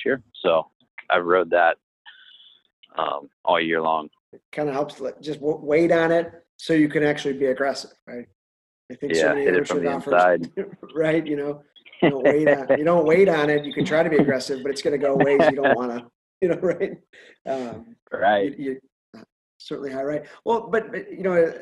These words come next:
Speaker 2: as we kinda talk about how you, when you're dialed in, like,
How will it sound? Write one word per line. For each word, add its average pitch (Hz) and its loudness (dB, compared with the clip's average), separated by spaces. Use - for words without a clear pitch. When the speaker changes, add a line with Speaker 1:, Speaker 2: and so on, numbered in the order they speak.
Speaker 2:
as 165 -4
we 151 -8
kinda - -2
talk 165 0
about 147 0
how 143 -2
you, 147 -2
when 127 -10
you're 143 -6
dialed 139 -2
in, 135 -6
like, 135 -10